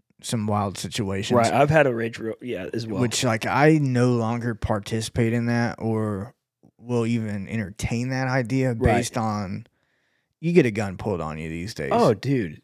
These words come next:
Speaker 2: Especially
Speaker 1: Um,
Speaker 2: in where we live, Texas, like,
Speaker 1: Yeah.
Speaker 2: everyone's
Speaker 1: Uh,
Speaker 2: strapped.
Speaker 1: I mean, I just, yeah, I've seen a lot of articles <laughs> about it recently, but it wasn't a gun
Speaker 2: We've
Speaker 1: that got pulled on me.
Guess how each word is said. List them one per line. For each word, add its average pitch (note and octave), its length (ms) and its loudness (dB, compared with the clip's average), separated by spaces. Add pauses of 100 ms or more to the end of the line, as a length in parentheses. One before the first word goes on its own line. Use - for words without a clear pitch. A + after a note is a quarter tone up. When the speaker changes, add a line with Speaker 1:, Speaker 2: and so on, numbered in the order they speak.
Speaker 2:
Especially E3+ 500 4
Speaker 1:
Um, A2+ 260 -2
Speaker 2:
in A#2+ 80 -18
where C3 160 4
we C3+ 120 8
live, D3+ 200 6
Texas, C#3 480 0
like, A2 280 0 (200)
Speaker 1:
Yeah. A#2+ 260 2
Speaker 2:
everyone's B2 400 4
Speaker 1:
Uh, A2+ 40 -2
Speaker 2:
strapped. A2+ 440 0
Speaker 1:
I C#3+ 40 -4
mean, C#3 140 2
I C3 80 4
just, A#2 340 -2
yeah, G#2 240 0
I've A#2 100 -4
seen C#3 200 -2
a A2+ 60 2
lot G#2+ 140 2
of D2 60 -2
articles G#2 580 -2
<laughs> - 0 -
about B2 240 0
it C3 80 -2
recently, A#2 460 0
but B2+ 180 2
it D#3+ 80 4
wasn't G#3 300 6
a B2+ 40 2
gun G#2 800 0
Speaker 2:
We've D3+ 200 2
Speaker 1:
that E3+ 80 2
got B2+ 200 4
pulled C3 200 4
on B2 200 0
me. B2+ 320 0